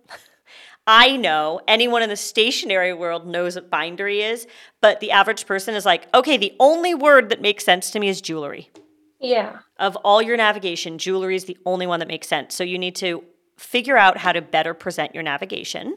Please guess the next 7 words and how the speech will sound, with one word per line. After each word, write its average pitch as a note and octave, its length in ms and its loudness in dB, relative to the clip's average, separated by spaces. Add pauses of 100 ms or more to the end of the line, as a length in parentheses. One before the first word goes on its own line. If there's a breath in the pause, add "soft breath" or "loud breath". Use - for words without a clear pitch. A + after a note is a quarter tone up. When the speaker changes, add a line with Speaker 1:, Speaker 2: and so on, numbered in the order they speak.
Speaker 1:
and F#3+ 160 0
then F#3 160 0
do A#3+ 160 -6
that. D3+ 300 -2 (960 loud breath)
I A3+ 720 4 (380)
think C4 540 0
that E3 460 4